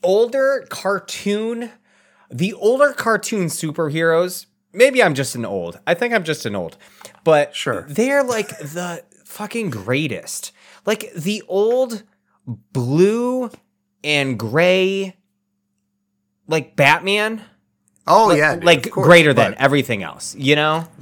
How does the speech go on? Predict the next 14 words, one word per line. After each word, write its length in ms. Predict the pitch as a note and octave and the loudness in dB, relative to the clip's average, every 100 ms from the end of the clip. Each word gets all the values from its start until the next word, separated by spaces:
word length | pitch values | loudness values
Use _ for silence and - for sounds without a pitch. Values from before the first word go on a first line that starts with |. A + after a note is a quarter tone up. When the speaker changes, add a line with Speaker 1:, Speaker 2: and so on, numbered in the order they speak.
| - | -4
Speaker 2:
For 100 | D#3 | -2
Speaker 1:
And, 60 | - | 0
Speaker 2:
sure. 200 | G3 F#3+ | 2 2
Speaker 1:
like, 180 | F3+ | 0
the 180 | D#3 D3+ | -2 0
old 240 | E3+ F#3+ - | 0 0 -2
Spider-Mans. 1080 | - G3 G#3 A3 A3 A3 A3 A3 G3 - - | -2 0 0 0 -2 -2 -2 -6 -8 -10 -2
Speaker 2:
Paul 200 | E3 C3+ | 0 2
Dini, 300 | C#3+ E3+ G2 | 0 -2 -4
Speaker 1:
Ugh. 40 | |
Speaker 2:
man. 200 | F2 A2+ - _ _ _ _ _ _ | -10 -16 -18 _ _ _ _ _ _
Speaker 1:
So 440 | - - A3+ A3+ B2 | -12 -6 -2 0 0
good, 580 | - A2 C#3 C#3 E2+ | -4 -2 2 2 0
man. 360 | E2+ E2+ E2+ | -8 -10 -10